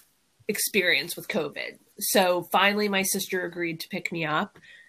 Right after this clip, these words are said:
and she met me at the airport and wiped me down with Lysol pads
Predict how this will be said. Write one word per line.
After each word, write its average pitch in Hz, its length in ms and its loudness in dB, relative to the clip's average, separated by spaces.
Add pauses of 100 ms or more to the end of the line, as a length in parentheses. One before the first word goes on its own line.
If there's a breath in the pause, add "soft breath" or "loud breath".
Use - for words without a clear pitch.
(120)
and 170 360 -2 (120)
she - 220 -2
met 180 220 2
me 190 140 2
at 180 100 -4
the 180 160 -4
airport 175 720 -2
and 175 160 -6
wiped 175 340 -4
me 190 120 -2
down 170 260 -4
with 165 160 -10
Lysol 170 420 -2
pads 160 640 -6